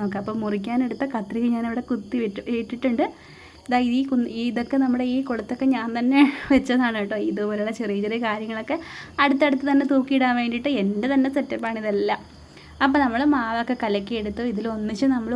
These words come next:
ഉപ്പൊന്നും ഇടാ, ഇടാൻ പോ-, ഇടുന്നില്ല. അപ്പോൾ കുറച്ച് മാവ് മതി നമുക്ക്, ഇത്തിരി മതി. അപ്പോൾ ഒരു കാലം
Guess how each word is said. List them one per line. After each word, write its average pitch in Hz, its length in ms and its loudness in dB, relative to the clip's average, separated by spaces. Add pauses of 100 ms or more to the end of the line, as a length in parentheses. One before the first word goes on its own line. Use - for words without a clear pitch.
ഉപ്പൊന്നും 233 400 -4
ഇടാ, 220 140 0 (220)
ഇടാൻ 285 240 4
പോ-, 311 180 4
ഇടുന്നില്ല. 302 320 6 (140)
അപ്പോൾ 254 240 -6
കുറച്ച് 269 480 0
മാവ് 254 320 8
മതി 226 300 4
നമുക്ക്, 190 280 -2 (140)
ഇത്തിരി 330 320 8
മതി. 202 180 2 (500)
അപ്പോൾ 262 200 0
ഒരു 277 160 6
കാലം 392 200 4